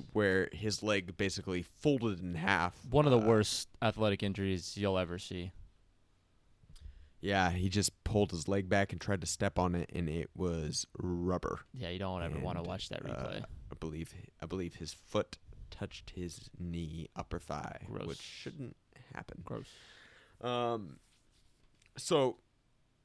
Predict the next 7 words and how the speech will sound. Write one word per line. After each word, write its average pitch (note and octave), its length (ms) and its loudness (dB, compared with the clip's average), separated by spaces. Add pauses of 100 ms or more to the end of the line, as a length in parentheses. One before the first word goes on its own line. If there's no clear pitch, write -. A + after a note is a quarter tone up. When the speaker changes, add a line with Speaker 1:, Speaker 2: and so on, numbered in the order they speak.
(140)
Speaker 1:
you A#2+ 140 -6
know, G#2 240 -2 (100)
I'm A#2+ 220 -2
sure A#2 680 4 (160)
that F#2 440 4
is E2+ 760 0 (300)
traumatic F#2 640 -4